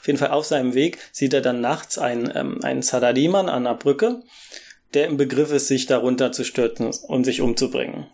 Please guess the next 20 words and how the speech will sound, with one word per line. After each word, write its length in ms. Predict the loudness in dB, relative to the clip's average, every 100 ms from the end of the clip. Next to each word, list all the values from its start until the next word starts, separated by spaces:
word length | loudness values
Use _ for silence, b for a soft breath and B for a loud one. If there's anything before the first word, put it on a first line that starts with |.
| -4
Das 160 | 0
ist 160 | 0 0
ein 100 | 0
älterer 400 | 0 2 0 0
Herr 420 | 2 2 2 0
und 200 | -2 0
der 100 | 2
erzählt 400 | 0 0 2 2
dann 140 | 2 2
so 120 | 2
ein 100 | 2
bisschen 300 | 0 0 0
unserem 460 | -2 0 -2 -4 -8
stummen 340 | -4 0 0
Protagonisten 760 | -2 -2 0 0 0 0 0 -2
von 180 | -2 0
seinem 280 | 0 0
Leben. 320 | 2 2 0 -2
Er 100 | 0
sagt, 400 | 2 0 -4